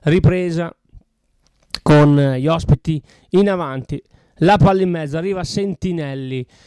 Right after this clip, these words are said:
sulla traiettoria c'è Ambrosini, poi l'azione continua, timida protesta dei veneti per un tocco di mano di Ambrosini, ancora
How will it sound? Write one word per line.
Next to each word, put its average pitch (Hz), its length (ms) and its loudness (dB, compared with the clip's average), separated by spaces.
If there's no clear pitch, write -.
sulla 202 320 4
traiettoria 143 520 -2
c'è 135 340 -6
Ambrosini, 160 800 2
poi 151 160 -4
l'azione 139 500 -6
continua, 107 640 -4
timida 170 340 2
protesta 143 720 -6
dei 170 220 4
veneti 143 500 -4
per 151 640 -4
un 170 500 4
tocco 185 200 -6
di 196 80 -2
mano 175 240 -2
di 170 180 -4
Ambrosini, 147 580 -6
ancora 147 540 -2